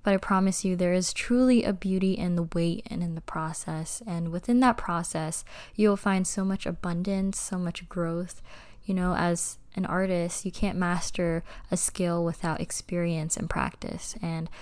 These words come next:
I think it's important to condition our mind before jumping in,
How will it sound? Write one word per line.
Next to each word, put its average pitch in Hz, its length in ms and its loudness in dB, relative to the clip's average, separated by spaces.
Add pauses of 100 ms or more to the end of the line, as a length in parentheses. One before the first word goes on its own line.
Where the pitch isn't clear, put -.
(200)
I 180 100 0
think 185 280 -2
it's - 260 -4 (160)
important 214 440 0
to 214 60 0
condition 196 540 2
our 175 160 0
mind 165 360 -2
before 170 440 -2
jumping 160 480 -4
in, - 340 -8